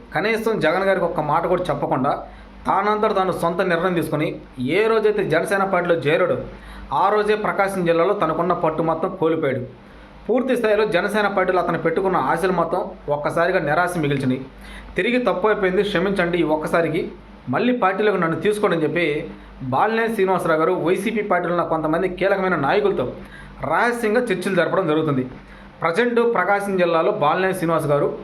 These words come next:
మళ్ళీ వైసీపీలోకి రావడం ఏ ఒక్క నాయకుడికి కూడా ఇష్టం లేదు. ప్రకాశం జిల్లా ఎక్స్ ఎమ్మెల్యేలు కూడా పూర్తి స్థాయిలో బాలినేని శ్రీనివాసరావు గారు పార్టీలోకి తీసుకుంటామంటే మేము ఒప్పుకోమని చెప్పి క్లియర్ కట్గా చెప్పేశారు. ప్రకాశం జిల్లా ఇన్ఛార్జ్, వైసీపీ పార్టీ ఇన్ఛార్జ్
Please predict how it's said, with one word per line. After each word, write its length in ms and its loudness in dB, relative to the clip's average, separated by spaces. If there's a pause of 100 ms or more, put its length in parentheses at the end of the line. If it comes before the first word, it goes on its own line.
మళ్ళీ 320 0
వైసీపీలోకి 540 2
రావడం 560 2 (460)
ఏ 140 0
ఒక్క 280 2
నాయకుడికి 440 2
కూడా 140 2
ఇష్టం 240 -2
లేదు. 280 0 (600)
ప్రకాశం 420 0
జిల్లా 200 4
ఎక్స్ 280 0
ఎమ్మెల్యేలు 300 2
కూడా 120 2
పూర్తి 320 0
స్థాయిలో 500 2 (320)
బాలినేని 420 2
శ్రీనివాసరావు 400 0
గారు 120 2
పార్టీలోకి 460 0
తీసుకుంటామంటే 960 0 (160)
మేము 260 0
ఒప్పుకోమని 440 0
చెప్పి 500 0 (120)
క్లియర్ 260 0
కట్గా 180 0
చెప్పేశారు. 600 0 (500)
ప్రకాశం 420 0
జిల్లా 220 2
ఇన్ఛార్జ్, 460 0
వైసీపీ 400 0
పార్టీ 320 0
ఇన్ఛార్జ్ 400 0